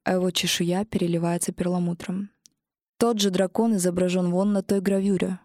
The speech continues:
Абсолютно такой же. Леви указывает на огромную гравюру над баром. «Тогда всё очевидно», соглашается Хаким. «Что делать будем?»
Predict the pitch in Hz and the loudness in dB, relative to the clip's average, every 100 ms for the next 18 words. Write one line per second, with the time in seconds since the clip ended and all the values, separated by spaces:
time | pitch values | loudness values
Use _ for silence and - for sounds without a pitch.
0 | _ _ _ - 175 - 208 208 - 170 | _ _ _ -2 0 0 0 0 -2 -2
1 | 175 - 185 170 170 - _ _ _ _ | -2 -2 -2 -2 -6 -8 _ _ _ _
2 | 190 196 226 202 180 202 208 190 170 175 | 0 2 2 2 0 0 0 0 0 0
3 | 175 170 180 196 196 175 175 170 180 190 | 0 0 0 2 2 0 0 0 0 0
4 | 180 175 170 165 170 175 - _ _ _ | 0 -2 -2 -2 -2 -6 -10 _ _ _
5 | _ _ _ - 196 196 220 - 220 208 | _ _ _ -2 0 2 0 0 0 0
6 | 208 185 175 175 196 - _ - 185 180 | 0 0 0 -2 -4 -10 _ -4 -2 0
7 | 175 165 175 170 170 180 170 190 180 - | 0 0 -2 -2 -4 -4 -4 -6 -10 -12
8 | _ _ _ _ _ _ - - 220 233 | _ _ _ _ _ _ -2 2 2 4
9 | 208 170 170 170 180 185 | 2 0 -2 -2 -4 -8